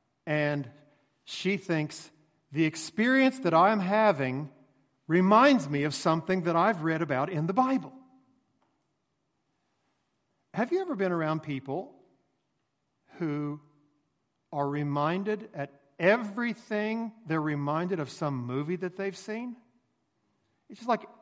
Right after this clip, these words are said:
everything that happens, they say, "Oh, this is like in that movie. This is like in that movie." You know why they think that? Because their mind is saturated with movies. The same thing can happen with,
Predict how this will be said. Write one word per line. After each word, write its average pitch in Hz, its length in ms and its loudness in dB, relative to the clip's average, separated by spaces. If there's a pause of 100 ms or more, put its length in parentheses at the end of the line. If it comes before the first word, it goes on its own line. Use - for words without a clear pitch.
(140)
everything 220 1120 2
that 208 120 0
happens, 202 400 0
they 151 120 -4
say, 147 260 -6
"Oh, 254 100 -4
this 262 220 -10
is 233 120 -16
like 151 260 -10
in 170 80 -8
that 180 160 -10
movie. 220 300 -14 (440)
This 214 180 -18
is 175 100 -16
like 147 260 -8
in 160 80 -10
that 170 140 -12
movie." 196 300 -14 (1700)
You 208 80 -6
know 247 100 -4
why 147 180 -2
they 143 120 -4
think 175 240 -6
that? 254 260 -8 (460)
Because 202 260 -10
their 202 120 0
mind 180 400 0
is 175 100 -4
saturated 139 840 -6
with 123 200 -12
movies. 110 540 -20 (800)
The 190 80 -12
same 175 240 -2
thing 165 180 -4
can 160 120 -8
happen 147 360 -4
with, 135 200 -10